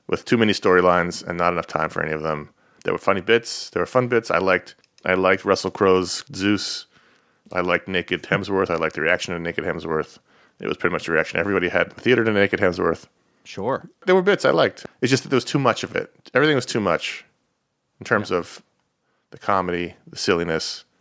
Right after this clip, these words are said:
Speaker 1: It undercut the seriousness. It was weird tonally. It was just weird. And are they gods or are they aliens? Someone needs to tell me.
Speaker 2: Uh, they're whatever they need them to be. <laughs>
Speaker 1: I actually do hope they make another one, because I do kinda wanna see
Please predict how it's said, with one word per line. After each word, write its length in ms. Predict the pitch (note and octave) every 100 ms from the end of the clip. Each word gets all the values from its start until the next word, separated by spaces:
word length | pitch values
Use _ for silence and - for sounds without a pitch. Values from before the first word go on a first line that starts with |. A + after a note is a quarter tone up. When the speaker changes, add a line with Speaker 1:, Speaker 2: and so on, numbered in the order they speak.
| _ _ _ _ -
Speaker 1:
It 120 | F#2
undercut 440 | F#2 F2+ - F2+
the 100 | E2+
seriousness. 840 | D#2 F#2+ E2+ D2+ - D#2+ - - - _ _ _ - -
It 60 |
was 160 | A#2+ G#2+
weird 240 | G#2 F#2+
tonally. 340 | - D#2+ D#2 D2+
It 60 | -
was 100 | F#2+
just 180 | F2+ E2+
weird. 240 | D#2 - - _ _ _ -
And 100 | B2
are 80 | F#3
they 80 |
gods 300 | D3 C3 C3
or 80 | A#2
are 40 | F#2+
they 140 | F2+
aliens? 340 | F2 C#2 C2+ -
Someone 300 | - A#2+ A2
needs 80 | F2+
to 60 |
tell 160 | E2 C#2+
me. 140 | - - _ _ _ -
Speaker 2:
Uh, 60 |
they're 140 | G2+ A#2
whatever 320 | C3+ D3 C3
they 80 | G#2+
need 180 | G#2 A2
them 140 | F2+
to 80 | F2
be. 240 | E2 D#2+ - _ _ _ _ _ A#2+ - -
<laughs> 760 | - _ _ _ _ _ -
Speaker 1:
I 100 | D3+
actually 340 | F3 F3+ - F3
do 220 | D3+ A2+
hope 200 | C#3+ C3+
they 80 | A#2+
make 160 | A#2 A#2
another 200 | D3 G2
one, 140 | G2
because 200 | G#2 G#2+
I 40 | G2+
do 200 | G2 A#2+
kinda 220 | G#2+ G#2
wanna 200 | F2 F#2
see 420 | - F2 E2+ D2+